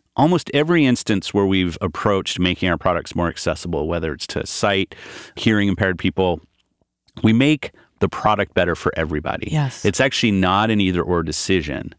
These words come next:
Speaker 1: So that it doesn't surprise me at all that programming techniques that we would put in place for somebody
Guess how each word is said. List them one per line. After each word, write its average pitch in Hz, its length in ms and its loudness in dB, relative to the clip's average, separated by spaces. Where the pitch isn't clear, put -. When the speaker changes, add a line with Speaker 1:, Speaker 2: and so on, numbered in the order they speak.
Speaker 1:
So 107 280 2
that 95 180 0
it 101 120 -4
doesn't 117 220 0
surprise 104 380 0
me 95 120 2
at 90 80 2
all 95 560 4
that 85 300 0
programming 101 440 2
techniques 90 640 -2
that 90 180 -2
we 92 100 0
would 87 160 0
put 92 140 0
in 87 140 -2
place 90 420 -2
for 87 100 -6
somebody 87 480 0